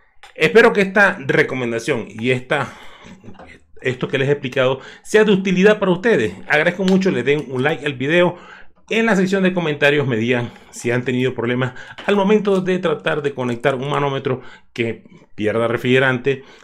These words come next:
que no pase el refrigerante o algo de esto, que es algo muy común que suele pasar. Y me gustaría leer sus comentarios, qué experiencias han tenido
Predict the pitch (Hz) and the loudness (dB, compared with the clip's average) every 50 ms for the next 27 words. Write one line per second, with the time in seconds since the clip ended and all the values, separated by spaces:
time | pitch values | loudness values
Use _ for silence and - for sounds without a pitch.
0 | - - - 185 214 208 220 214 190 208 180 185 185 175 160 156 151 147 - 151 | -20 -10 0 2 4 4 4 2 2 2 2 2 2 0 0 -2 -4 -2 -2 0
1 | 151 151 147 143 139 123 - 143 131 123 - - - - - - 147 143 143 131 | 2 2 2 0 -2 0 0 -2 -2 -2 -6 -14 -20 -20 -10 2 2 2 4 4
2 | 135 143 143 135 139 143 147 156 135 - - 120 - 117 107 107 - - 117 131 | 2 0 2 2 2 2 2 2 0 0 -4 -4 -4 -4 -6 -6 -6 -6 -6 -4
3 | 135 123 123 131 131 143 139 - 139 143 147 147 131 135 - - 143 147 147 156 | -4 -2 -2 -2 -2 -2 -2 -4 -4 -2 -2 -2 -4 -4 -2 0 0 0 0 0
4 | 151 - 175 175 170 - - - - - - 180 202 196 190 190 185 202 196 190 | 0 0 0 0 -2 -6 -12 -20 -14 -6 -2 0 0 2 2 2 2 2 2 2
5 | 190 185 185 190 - 190 180 180 175 185 202 190 175 - 156 147 - 156 151 147 | 2 2 2 0 -2 -2 0 0 0 2 2 0 2 2 2 0 2 0 -2 -2
6 | 147 135 147 143 147 131 127 123 135 131 135 131 | 0 0 0 0 0 0 -2 0 0 -2 -2 -4